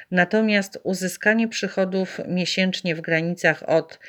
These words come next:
siedemdziesięciu procent do stu trzydziestu procent miesięcznego przeciętnego wynagrodzenia spowoduje zmniejszenie wypłacanego świadczenia o kwotę przekroczenia,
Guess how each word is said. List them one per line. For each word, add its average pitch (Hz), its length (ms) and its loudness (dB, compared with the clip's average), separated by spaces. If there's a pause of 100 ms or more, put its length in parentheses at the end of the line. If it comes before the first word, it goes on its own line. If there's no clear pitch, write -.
(260)
siedemdziesięciu 165 840 2
procent 151 480 0
do 151 280 0
stu - 220 -10
trzydziestu 180 640 -4
procent 156 440 -2
miesięcznego 160 840 -2
przeciętnego 165 680 -4
wynagrodzenia 151 1000 0 (600)
spowoduje 202 960 2
zmniejszenie 185 680 2
wypłacanego 156 680 0
świadczenia 160 720 -2
o 220 100 -2
kwotę 202 400 -4
przekroczenia, 165 920 0